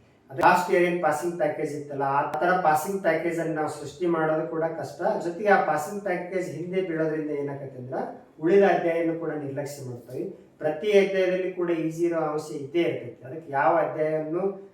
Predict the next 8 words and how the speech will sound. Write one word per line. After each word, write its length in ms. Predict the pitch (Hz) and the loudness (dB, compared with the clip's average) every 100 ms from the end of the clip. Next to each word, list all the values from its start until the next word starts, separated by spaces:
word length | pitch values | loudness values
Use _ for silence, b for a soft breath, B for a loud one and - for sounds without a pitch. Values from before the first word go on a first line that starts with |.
| - | -10
ನಿರ್ಲಕ್ಷ್ಯ 440 | 147 147 165 - | -4 -2 -2 -2
ಮಾಡಲಾರ್ದ 420 | 143 135 127 123 | -6 -6 -6 -6
ಪ್ರತಿ 460 | 214 - 147 139 208 | -8 -6 -8 -8 0
ಅಧ್ಯಾಯದಲ್ಲಿನ 600 | 196 160 170 165 165 165 | 0 2 -2 -2 -2 -2
ಪ್ರತಿ 360 | 190 147 147 180 | -4 -8 -6 -6
ಈಸಿ 420 | 170 160 160 180 | -4 -4 -4 -4
ಅಂಶಗಳನ್ನು 540 | 160 156 151 151 147 | -2 -4 -6 -8 -6
ಒಳಗೊಂಡಂತ 520 | 143 135 131 131 127 | -6 -6 -6 -8 -6